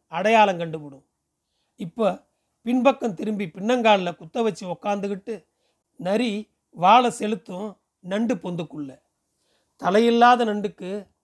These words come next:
மூளை கம்மியா இல்லையா? என்னமோ ஒண்ணு பொந்துக்குள்ள இறங்குதுன்னு நரி வாழக்கவும் நண்டுங்க. சிக்கிரிச்சிங்க நண்டுகன்னு தெரிஞ்சதும் விசுக்குன்னு வாலை வெளியே உருவி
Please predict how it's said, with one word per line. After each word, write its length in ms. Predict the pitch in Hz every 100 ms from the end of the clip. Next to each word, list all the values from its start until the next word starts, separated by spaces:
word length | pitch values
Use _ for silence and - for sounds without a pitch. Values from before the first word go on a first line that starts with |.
| _
மூளை 300 | 156 175 220 214
கம்மியா 400 | 165 175 214 233
இல்லையா? 340 | 269 240 190 143 _ _ _ _ _ _
என்னமோ 360 | 175 208 247 285 302
ஒண்ணு 240 | 285 269
பொந்துக்குள்ள 500 | - 240 240 226 233 214
இறங்குதுன்னு 580 | 202 220 202 196 190 165 _ _ _ _
நரி 280 | 180 208 269
வாழக்கவும் 600 | 247 214 180 - 175 196
நண்டுங்க. 360 | 170 170 170 147 139 _ _ _ _ _ -
சிக்கிரிச்சிங்க 600 | 226 - 294 214 226 214
நண்டுகன்னு 520 | 196 180 214 214 202 165
தெரிஞ்சதும் 560 | 180 180 180 165 151 _ _ _
விசுக்குன்னு 600 | 180 190 262 - 285 277 220
வாலை 340 | 202 233 214 170 _ _ _
வெளியே 320 | 175 220 226
உருவி 300 | 196 214 226